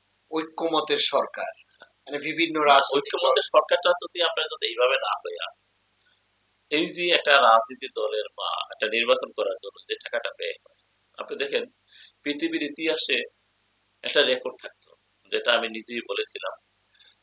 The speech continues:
Speaker 2: এই অন্তর্বর্তী সরকার যেদিনকে, আহ, গঠন হয়েছে এর পরের দিন আমি একটা টক শোতে বলেছিলাম, টক শো করে, এবং সেখানে বলেছিলাম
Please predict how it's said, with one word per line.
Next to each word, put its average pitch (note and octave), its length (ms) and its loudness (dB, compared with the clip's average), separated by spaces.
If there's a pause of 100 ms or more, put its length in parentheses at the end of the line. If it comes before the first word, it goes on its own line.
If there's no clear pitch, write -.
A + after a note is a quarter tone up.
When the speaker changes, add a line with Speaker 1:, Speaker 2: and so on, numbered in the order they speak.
(100)
Speaker 2:
এই A#2+ 120 0
অন্তর্বর্তী C#3 500 2
সরকার B2+ 300 -2
যেদিনকে, B2+ 320 -6
আহ, - 680 -6
গঠন - 140 -2
হয়েছে C#3+ 240 0
এর B2+ 120 6
পরের B2 200 0
দিন C#3 120 0
আমি A2+ 280 -4
একটা - 320 -20
টক G#2 160 -4
শোতে - 220 -12
বলেছিলাম, G#2 500 -6
টক - 160 -2
শো - 140 -12
করে, A2 180 -8 (760)
এবং G#2 220 -2
সেখানে B2 280 -2
বলেছিলাম A#2+ 420 -4